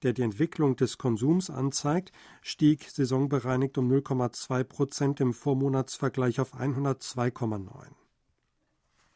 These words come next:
Der Absatz von kurzlebigen Gütern wie Lebensmitteln kletterte um zwei Komma drei Prozent. Dagegen wurde sowohl bei langlebigen Gütern minus zwei Komma drei Prozent als auch bei mittellebigen Gütern minus zwei Komma acht Prozent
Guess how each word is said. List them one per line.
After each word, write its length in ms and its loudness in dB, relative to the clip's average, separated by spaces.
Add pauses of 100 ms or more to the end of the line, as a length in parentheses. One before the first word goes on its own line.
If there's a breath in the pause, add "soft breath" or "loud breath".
(580 loud breath)
Der 160 -6
Absatz 420 -2
von 240 0
kurzlebigen 800 2
Gütern 400 2
wie 60 2
Lebensmitteln 760 2 (380 loud breath)
kletterte 460 -2
um 140 2
zwei 260 -2
Komma 220 -2
drei 300 -2
Prozent. 600 -2 (280 soft breath)
Dagegen 440 -2
wurde 240 4
sowohl 320 0
bei 140 0
langlebigen 720 0
Gütern 460 2 (260 soft breath)
minus 440 0
zwei 240 -2
Komma 240 -2
drei 220 -2
Prozent 580 -2 (280 loud breath)
als 240 -2
auch 120 0
bei 160 -2
mittellebigen 720 2
Gütern 380 0
minus 520 2
zwei 200 -2
Komma 240 -2
acht 260 -8
Prozent 520 -2